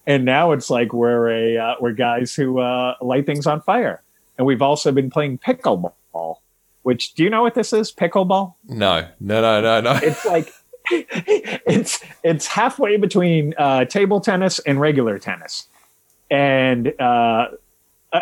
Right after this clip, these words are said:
Speaker 1: uh, that's the easiest way I could describe it. It's like something that, like, our, our,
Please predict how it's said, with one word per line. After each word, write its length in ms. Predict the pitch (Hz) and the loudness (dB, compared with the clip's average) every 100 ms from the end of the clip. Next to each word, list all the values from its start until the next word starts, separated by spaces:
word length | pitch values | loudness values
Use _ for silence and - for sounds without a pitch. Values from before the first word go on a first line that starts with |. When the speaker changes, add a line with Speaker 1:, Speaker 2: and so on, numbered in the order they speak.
| - | -2
Speaker 1:
uh, 140 | 156 156 | -2 0
that's 260 | 165 151 | 0 0
the 180 | 151 160 175 | 0 0 0
easiest 360 | 175 160 165 156 | 0 0 0 2
way 160 | 151 | 2
I 20 | |
could 160 | 143 143 | 2 0
describe 460 | 120 - 139 139 120 | -2 -2 0 0 0
it. 100 | 123 | -2
It's 200 | 135 - | -2 0
like 160 | 156 135 | -2 0
something 380 | 160 147 151 | -2 0 -2
that, 180 | 135 143 | -2 -2
like, 240 | 131 113 107 | -2 -2 -2
our, 160 | 120 | -4
our, 180 | 131 120 | -2 -4